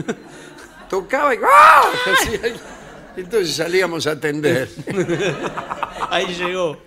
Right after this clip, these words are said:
Speaker 1: Bueno, eh, eh, cuénteme que, que
Speaker 2: Bueno, y el
Speaker 1: cómo
Speaker 2: timbre
Speaker 1: es.
Speaker 2: este, eh,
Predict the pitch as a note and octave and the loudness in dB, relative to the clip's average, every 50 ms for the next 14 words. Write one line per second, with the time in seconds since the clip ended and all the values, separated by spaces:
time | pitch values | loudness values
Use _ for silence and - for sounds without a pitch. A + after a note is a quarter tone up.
0 | _ - _ - - - _ _ _ _ - _ _ - - - - - _ _ | _ -20 _ -20 -20 -20 _ _ _ _ -20 _ _ -20 -20 -20 -20 -20 _ _
1 | _ _ - - - - - - G#3+ G3+ F3+ E3 E3+ F#3 F#3 F3+ F3+ F3+ D3+ E3+ | _ _ -20 -20 -20 -20 -6 -2 0 0 0 0 0 0 0 0 0 -2 -4 -4
2 | F#3+ F#3 E3+ - C#4+ D4+ - C4+ A#3+ A#3+ G3+ D#3+ B2+ D#3 D3 C#3 C3 A2+ C#3 D3 | -6 -6 -6 -4 -6 -4 -2 -2 -2 -2 -4 -4 -2 -4 -4 -4 -4 -6 -8 -8
3 | C3+ C3 F#3+ G3 F#3 E3+ F3 F3+ F3+ F3 E3+ E3+ E3 D#3+ - A#3+ A#3 A#3 - B3+ | -4 -2 -2 -2 0 0 0 0 -2 -2 -2 -2 -2 0 0 0 0 -2 -4 -6
4 | A#3+ A3 - D3 D3 C#3 C3 - - | -6 -6 -6 -6 -6 -6 -6 -8 -14